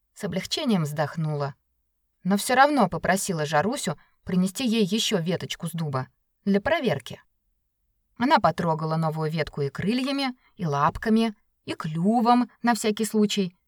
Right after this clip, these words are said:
и, наконец, выдохнув с облегчением, поплелась в дуб.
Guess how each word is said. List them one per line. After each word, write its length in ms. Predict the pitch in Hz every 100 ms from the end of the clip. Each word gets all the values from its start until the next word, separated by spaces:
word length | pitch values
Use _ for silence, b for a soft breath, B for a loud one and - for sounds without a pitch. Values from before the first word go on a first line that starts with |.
| _ _ _ _
и, 120 | 247 269
наконец, 600 | 220 - 190 208 240 175
выдохнув 560 | 170 214 165 - 165 -
с 180 | - 180
облегчением, 800 | 170 170 - 277 277 240 220
поплелась 720 | 208 156 - 147 143 175 - 151
в 140 | 143
дуб. 340 | 139 135 -